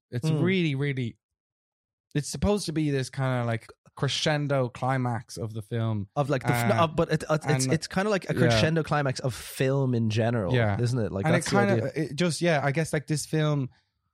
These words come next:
Speaker 1: Damien Chazelle, who's a director I love, I think is
Speaker 2: Yeah,
Speaker 1: brilliant.
Speaker 2: Whiplash, amazing.
Speaker 1: And, like, uh, this film, he kinda clearly kinda feel like he put this, he was like, "I'm putting this here in line with all these," like, you know, he puts it in line with, like, Jurassic Park and,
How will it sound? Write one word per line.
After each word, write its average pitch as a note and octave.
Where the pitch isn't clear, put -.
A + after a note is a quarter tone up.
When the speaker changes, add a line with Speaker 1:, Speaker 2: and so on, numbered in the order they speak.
Speaker 1:
Damien F3+
Chazelle, C#3
who's C#3
a B2+
director C#3+
I A2
love, G#2+
I A2
think A2+
is G#2+
Speaker 2:
Yeah, F#3+
Speaker 1:
brilliant. F3
Speaker 2:
Whiplash, G2
amazing. C3+
Speaker 1:
And, B2
like, B2
uh, A#2+
this D#3
film, E3+
he C3
kinda G3+
clearly F#3
kinda D3
feel D#3
like C3+
he -
put -
this, C3+
he C#3
was C#3+
like, C#3
"I'm B2
putting D3+
this C3
here G#2+
in C3
line A#2
with G#2
all A#2
these," A2
like, G#2
you A2
know, G2+
he G#2+
puts A2+
it G#2+
in G#2
line G2+
with, G2
like, F#2
Jurassic G2
Park F#2+
and, F2